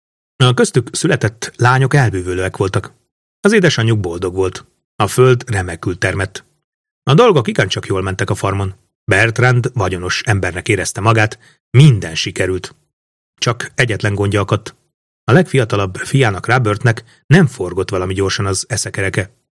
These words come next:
Mindig mosolygott, mindig imádnivaló volt, de a földművelés feladta neki a leckét. Amivel nem is volt gond, hiszen a többiek tudtak róla gondoskodni. Aztán a gazda elkövetett egy hibát. Mivel vagyonos embernek érezte magát, megpróbált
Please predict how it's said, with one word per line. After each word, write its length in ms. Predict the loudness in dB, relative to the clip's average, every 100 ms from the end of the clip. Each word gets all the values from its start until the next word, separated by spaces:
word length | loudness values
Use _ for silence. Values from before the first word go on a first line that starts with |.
| _ _ _
Mindig 380 | 2 6 6 6
mosolygott, 520 | 4 4 2 2 2
mindig 320 | 2 4 4
imádnivaló 560 | 4 4 4 4 4 4
volt, 180 | 4 2
de 80 |
a 60 | -2
földművelés 720 | 2 4 6 4 4 2 0 -2
feladta 420 | 0 0 -2 -6
neki 220 | -4 -2
a 40 |
leckét. 460 | -2 -2 -4 -6 -10 _ _ _ 2
Amivel 360 | 4 4 2 0
nem 140 | 0
is 140 | 0 0
volt 220 | 0 4
gond, 200 | 4 4
hiszen 240 | 2 0
a 60 | 0
többiek 540 | 0 2 2 0 -8 -4
tudtak 340 | -2 -2 -6
róla 220 | -2 -2
gondoskodni. 580 | -2 -2 -4 -4 -4 -6 _ _ _ _ _
Aztán 240 | 0 4
a 60 | 6
gazda 400 | 4 4 0 2
elkövetett 500 | 0 0 -2 -2 -2
egy 100 | -2
hibát. 400 | 0 0 -2 -10 _ _ _ -2
Mivel 300 | 2 2 4
vagyonos 360 | 2 2 0 0
embernek 360 | 0 0 0
érezte 320 | 0 0 -2
magát, 300 | 0 2 2
megpróbált 540 | 0 0 0 0 0